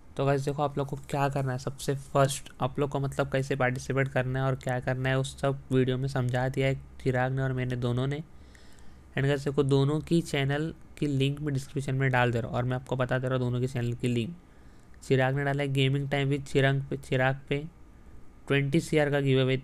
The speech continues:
देख सकते हो गाइस तुम लोग। यहाँ पर ट्वेंटी सी आर की गिव अवे की वीडियो, उसके ऊपर जाता हूँ मैं। ये रही ट्वेंटी सी आर की गिव अवे की वीडियो। And गाइस, केल्विन क्लैन ने भी डाला है, ये रही केल्विन क्लैन के गिव अवे की वीडियो।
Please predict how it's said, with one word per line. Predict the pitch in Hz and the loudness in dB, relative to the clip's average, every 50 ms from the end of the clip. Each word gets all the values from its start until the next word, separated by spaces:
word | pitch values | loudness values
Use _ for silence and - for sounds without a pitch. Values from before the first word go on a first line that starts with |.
| - - | 2 2
देख | 135 135 135 | 2 2 2
सकते | - - 131 135 139 | 0 -4 -4 -2 0
हो | 135 127 | 0 0
गाइस | 127 127 127 - | 0 0 -2 -4
तुम | - 123 123 | -4 -4 -2
लोग। | 123 123 120 120 - | -2 -2 -2 -4 -4
यहाँ | 120 123 131 131 143 147 | -4 -2 0 0 2 2
पर | 147 147 143 | 2 2 2
ट्वेंटी | 139 139 135 135 135 | 2 2 2 2 2
सी | 139 139 | 2 0
आर | 131 | 0
की | 131 127 | 0 0
गिव | 123 131 127 123 131 | 2 2 4 4 6
अवे | 135 139 147 139 | 4 4 2 2
की | 147 147 | 0 2
वीडियो, | 143 135 123 127 127 127 135 - - | 2 2 2 2 0 -2 -4 -10 -12
उसके | - - - 151 | -14 -10 -8 -6
ऊपर | 139 - 131 127 | -4 -4 -2 -2
जाता | 127 120 - - 123 | -2 -2 -2 -2 -2
हूँ | 120 | -2
मैं। | 123 127 135 - - - - - - - - - - - - - - - - - | -4 -4 -6 -10 -14 -16 -18 -18 -16 -16 -18 -18 -18 -20 -20 -20 -18 -8 0 2
ये | 135 143 | 4 4
रही | 143 143 | 4 4
ट्वेंटी | 139 139 139 139 135 | 2 2 2 2 2
सी | 135 143 | 2 2
आर | 139 | 2
की | 139 135 | 2 2
गिव | 127 131 127 131 | 4 4 6 6
अवे | 135 139 143 143 | 6 6 4 4
की | 147 151 | 2 2
वीडियो। | 147 147 139 143 151 156 160 - - - - - | 2 2 2 2 2 2 0 -2 -6 -8 -4 -2
And | 135 135 | 0 2
गाइस, | 139 143 147 143 - - | 2 2 0 0 -4 -4
केल्विन | - - 135 127 127 131 139 139 139 139 - | -2 0 2 2 4 2 2 0 -2 -2 -2
क्लैन | 135 131 139 143 151 156 175 - - - - - - - - - - - - - - - - - - - - - - - - - - | 0 0 0 0 -2 -6 -10 -12 -14 -18 -18 -18 -18 -20 -20 -20 -20 -20 -20 -20 -20 -20 -20 -20 -20 -20 -20 -20 -20 -20 -18 -12 -6
ने | 143 139 143 143 | -2 -2 0 2
भी | 143 147 143 | 2 2 4
डाला | 139 139 143 143 | 4 4 4 2
है, | 147 147 143 | 2 2 2
ये | 135 127 131 139 143 | 2 2 4 4 4
रही | 139 143 147 151 143 - | 4 2 0 -2 -2 -2
केल्विन | 139 131 127 131 135 139 | -2 0 0 0 0 0
क्लैन | 135 131 131 131 135 | 0 0 0 0 0
के | 139 139 | 0 2
गिव | 135 127 123 123 | 2 2 2 2
अवे | 123 127 127 | 2 0 0
की | 131 - 151 | 0 -2 -2
वीडियो। | 147 135 131 131 123 123 120 123 123 113 | 0 2 2 2 2 2 2 2 0 0